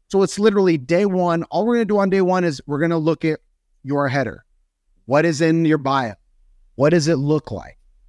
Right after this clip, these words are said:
Day two, we're gonna talk about different content types. Day, like, you're not gonna make your first piece of content maybe until day five or six, but by then, you've already kind of built this foundation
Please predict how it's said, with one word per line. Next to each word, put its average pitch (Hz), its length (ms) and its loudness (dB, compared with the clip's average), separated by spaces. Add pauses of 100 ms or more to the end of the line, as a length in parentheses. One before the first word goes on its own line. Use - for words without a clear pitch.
(140)
Day 185 160 2
two, 220 420 2
we're 117 180 -4
gonna 147 120 -2
talk 160 180 0
about 151 200 0
different 160 300 -2
content 175 540 -2
types. 87 380 -12 (300)
Day, 147 320 0
like, 143 200 -2
you're 135 140 -2
not 170 240 0
gonna 170 160 -2
make 170 220 0
your 151 80 -4
first 160 340 -4
piece 160 180 -4
of 127 100 -4
content 175 460 -2
maybe 139 220 -2
until 139 260 -2
day 135 180 -4
five 131 300 -2
or 113 60 -8
six, - 560 -2 (500)
but 143 200 -8
by 156 260 2
then, 175 580 0 (320)
you've 147 220 -2 (120)
already 170 500 2
kind 160 180 -2
of 135 180 -4
built 143 260 -2
this 147 200 -4
foundation 135 800 -2